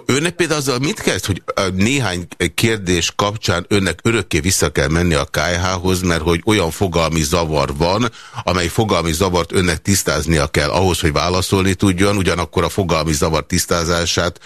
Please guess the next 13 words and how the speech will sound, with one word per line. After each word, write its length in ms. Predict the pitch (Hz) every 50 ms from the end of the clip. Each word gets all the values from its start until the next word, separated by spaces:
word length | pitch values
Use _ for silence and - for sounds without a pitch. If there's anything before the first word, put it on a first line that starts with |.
| - - - -
nem 180 | - 98 95 92
tartja 280 | - 90 82 82 - 85
minden 320 | 82 90 90 78 73 76
esetben 440 | 78 78 - - 82 76 73 80 78
szükségesnek, 760 | 76 - - 76 - - 82 78 71 76 71 - - 82 73
mert 180 | - 80 76 -
hogy, 280 | - 80 80 78 73 82
ö, 180 | 80 80 80 80 78
nem 200 | 82 85 76 65
ez 120 | 65 65
lenne 220 | 76 69 71 73 71
a 40 |
feladata. 580 | - - 85 69 60 57 - - - _ - -